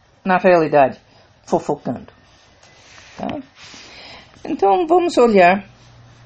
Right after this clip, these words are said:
os nossos preceitos. Nós temos dez preceitos maiores, que são chamados preceitos principais, tá? Na verdade, nós temos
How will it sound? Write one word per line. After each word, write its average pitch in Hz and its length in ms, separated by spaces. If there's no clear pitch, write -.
os 196 120
nossos 208 380
preceitos. - 840
Nós 220 160
temos 233 360
dez 262 380
preceitos 190 760
maiores, 165 760
que 139 120
são 135 220
chamados - 640
preceitos 147 560
principais, 190 960
tá? 165 300
Na 165 100
verdade, 180 840
nós 170 480
temos 165 680